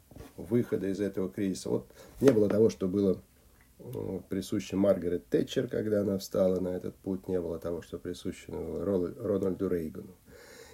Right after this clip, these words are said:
Поэтому неудивительно, что, э, на очередных выборах победу одерживают, э, оппоненты Жискар д'Эстена, побеждает Франсуа Миттеран, восемьдесят первый год, глава социалистической партии.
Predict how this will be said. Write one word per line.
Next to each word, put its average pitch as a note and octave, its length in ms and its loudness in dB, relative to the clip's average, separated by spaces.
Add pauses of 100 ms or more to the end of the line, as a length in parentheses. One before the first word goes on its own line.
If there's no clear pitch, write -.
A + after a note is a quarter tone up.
(120)
Поэтому A3 240 8
неудивительно, B2+ 560 8
что, F#2+ 440 -2 (280)
э, F#2+ 280 0
на F#2 140 -2
очередных F#2 540 -6
выборах G#2 540 0 (460)
победу F#2+ 560 0
одерживают, F#2 800 -2 (640)
э, F2+ 300 -2 (120)
оппоненты D3+ 760 2 (120)
Жискар C3 440 -2
д'Эстена, G#2+ 460 -2
побеждает F#2 760 0 (240)
Франсуа G2+ 480 -2
Миттеран, G2+ 720 4 (120)
восемьдесят F#2 460 -6
первый F2 320 -2
год, F#2+ 300 4
глава F#2 280 2
социалистической - 800 -8
партии. - 420 0